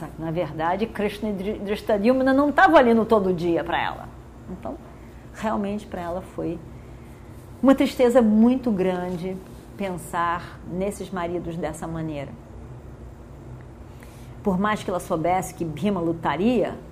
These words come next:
mas Yudhishthira poderia congelar Bhima, e também não adianta que Bhima seja um grande herói, nem Arjuna. Então, é, essa situação toda existia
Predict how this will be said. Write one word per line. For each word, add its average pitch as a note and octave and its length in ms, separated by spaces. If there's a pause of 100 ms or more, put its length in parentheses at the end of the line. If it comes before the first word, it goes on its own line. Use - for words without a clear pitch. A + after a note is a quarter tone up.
(380)
mas D#3 520
Yudhishthira D#3 540
poderia C#4+ 560 (840)
congelar E3+ 680
Bhima, E3 420 (220)
e D4+ 140
também E3+ 220
não G3 100
adianta B3 460
que - 120
Bhima F3+ 380
seja E3+ 240
um E3+ 100
grande D#3+ 300
herói, D#3+ 340
nem D3+ 320
Arjuna. D#3 480 (1600)
Então, D#4 720
é, A3+ 600
essa A#3+ 280
situação B3+ 960
toda F#3 540 (560)
existia F3+ 720